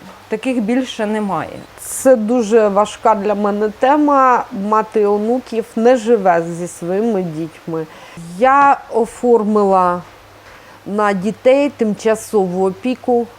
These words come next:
Speaker 2: Е, і я так думаю, ну, я надіюсь, що мені підуть на зустріч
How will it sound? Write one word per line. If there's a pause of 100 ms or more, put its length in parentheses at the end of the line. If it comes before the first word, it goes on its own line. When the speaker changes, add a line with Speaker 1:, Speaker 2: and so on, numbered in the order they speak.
(1300)
Speaker 2:
Е, (1500)
і
я
так
думаю, (380)
ну, (340)
я
надіюсь, (180)
що (100)
мені (460)
підуть
на
зустріч